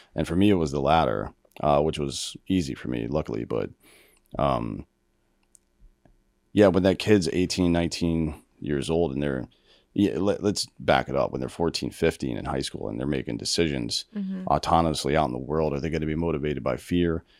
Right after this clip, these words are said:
Speaker 1: or are they gonna make good decisions because they have moral and ethical grounding.
Speaker 2: Mm-hmm.
Speaker 1: You know what I mean? Did you sit them down and explain to them
Speaker 2: Exactly.
Speaker 1: why the fuck it's wrong what they did?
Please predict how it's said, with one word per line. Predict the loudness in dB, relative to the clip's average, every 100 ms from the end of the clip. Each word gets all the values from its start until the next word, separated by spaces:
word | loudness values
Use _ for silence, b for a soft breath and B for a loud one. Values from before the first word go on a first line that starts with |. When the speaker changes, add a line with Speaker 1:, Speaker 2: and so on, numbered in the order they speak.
| b -4
Speaker 1:
or |
are | -2
they |
gonna | 0 -2
make | -4 -2
good | 0 0
decisions | -2 -2 -2 -2 -4
because | -6 -4 -2 -2 -4 -10 -8
they | -2
have | -2 -2 -8 -20 _ _ _ _ _ _ -8
moral | -2 2 2 2
and | 0
ethical | -4 -4 -8
grounding. | -4 -4 -2 -4 -10 -14 -16 -8
Speaker 2:
Mm-hmm. | -6 -6
Speaker 1:
You | -4
know |
what | -2
I | -2
mean? | -2 -4
Did | -6
you | -4
sit | 0
them | 0
down | 0 -2
and | -4
explain | -8 -4 -2 -2
to | -4
them | -6 -4 -4
Speaker 2:
Exactly. | -4 -4 -6 -8 -10 -10 -2
Speaker 1:
why | 2 4
the | 2
fuck | 4 4 4
it's | -2
wrong | 0 2 0
what | -2
they | -2 0
did? | 2 0